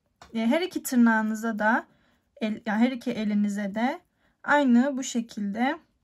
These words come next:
yedirin. Ee, daha sonra diş fırçasıyla şu şekilde masaj yapa yapa devam edin. Ee, on beş dakika kadar böyle diş fırçasıyla masaj yapın içine dışına.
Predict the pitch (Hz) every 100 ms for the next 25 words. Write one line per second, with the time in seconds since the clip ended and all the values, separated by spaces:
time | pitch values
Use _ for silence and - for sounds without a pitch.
0 | _ _ _ _ _ _ 247 233 208 190
1 | 202 277 - _ _ _ _ _ _ _
2 | - 220 220 277 320 320 320 302 302 330
3 | 349 - _ - 311 - 277 240 262 247
4 | 277 247 247 311 - 269 - 233 - 214
5 | 233 262 240 240 247 233 233 - 233 202
6 | 240 269 302 _ _ _ _ _ - 233
7 | 226 220 202 185 208 254 302 - _ _
8 | - 220 214 214 214 220 277 294 330 302
9 | - 277 285 - 294 285 247 254 254 240
10 | 254 254 254 240 - _ _ _ _ _
11 | - 277 277 - 233 240 233 240 233 247
12 | 247 254 233 254 240 208 226 240 233 226
13 | 208 208 - 202 196 254